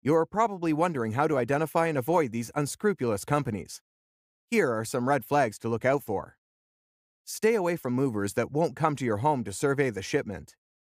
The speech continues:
Some shady movers want to give you a tempting price on the phone, but this is not trustworthy. They can't determine the shipment's weight without looking at it, and they may be planning to demand a higher price after they load your stuff. Similarly, if a mover wants a large deposit in advance,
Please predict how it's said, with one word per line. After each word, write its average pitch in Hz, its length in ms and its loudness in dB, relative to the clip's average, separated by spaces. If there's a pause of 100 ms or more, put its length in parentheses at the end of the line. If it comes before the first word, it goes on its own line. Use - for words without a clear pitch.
(140)
Some 165 280 0
shady 160 280 2
movers 135 400 0
want 139 200 0
to 131 40 -12
give 147 200 0
you 151 100 2
a 101 80 2
tempting 139 400 -2
price 143 240 2
on 135 120 0
the 123 60 -2
phone, 131 400 2 (240)
but - 140 -18
this 147 180 2
is 110 140 -6
not 131 220 2
trustworthy. 104 640 0 (600)
They 180 80 2
can't 185 280 0
determine 139 400 2
the 101 80 0
shipment's 143 420 -2
weight 139 220 2
without 151 260 0
looking 143 300 0
at 98 120 -2
it, 80 140 -14 (300)
and 160 100 0
they 165 100 4
may 143 200 2
be 127 120 -2
planning 120 300 0
to 113 140 -4
demand 120 340 2
a 101 80 -4
higher 131 260 0
price 147 360 2
after 117 180 -2
they 104 160 0
load 127 240 2
your 95 120 -10
stuff. 139 420 0 (1040)
Similarly, 127 680 0 (180)
if 135 100 -4
a 156 60 0
mover 185 300 2
wants 165 240 0
a 143 40 0
large 143 320 2
deposit 131 460 0
in 127 80 -4
advance, 120 580 -2